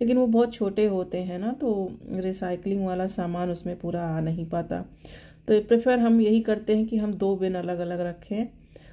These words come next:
तो बिन भी हमें चेंज करना है। बाहर का जो हमारा रिसाइक्लिंग वाला था, वो टूट भी गया है। तो यही यहाँ बिन देखने लग गए।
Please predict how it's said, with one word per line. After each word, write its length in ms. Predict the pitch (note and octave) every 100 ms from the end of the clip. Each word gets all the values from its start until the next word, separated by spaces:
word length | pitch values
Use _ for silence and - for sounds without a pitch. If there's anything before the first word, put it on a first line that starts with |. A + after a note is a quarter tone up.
| -
तो 80 | C4+
बिन 260 | A3+ C4 B3+
भी 140 | C4+
हमें 220 | B3+ B3+
चेंज 360 | A#3 A3 A3+ A3+
करना 320 | A3 G#3+ G#3+
है। 360 | G#3 A#3+ D4 C#4+
बाहर 300 | G3 G3+ G#3
का 320 | - G3+ G3+
जो 160 | G3+
हमारा 240 | G3 F#3+ G3
रिसाइक्लिंग 640 | F#3+ F#3+ F#3 F3+ F#3+ G3
वाला 200 | F#3 F#3
था, 160 | F#3 G#3
वो 100 | G3+
टूट 360 | G3 F3 F3
भी 180 | E3+ F#3
गया 300 | F#3 E3+ E3
है। 320 | F3 F#3 G3 A3 - - - - - - -
तो 340 | G#3 G3+ F#3+ G3
यही 560 | G3+ G#3 G#3 G3+ G3
यहाँ 300 | F3+ F#3 F#3
बिन 200 | F#3 G3+
देखने 380 | G3+ G3+ G3 G#3
लग 220 | G3+ F#3+
गए। 340 | F#3+ G3 A#3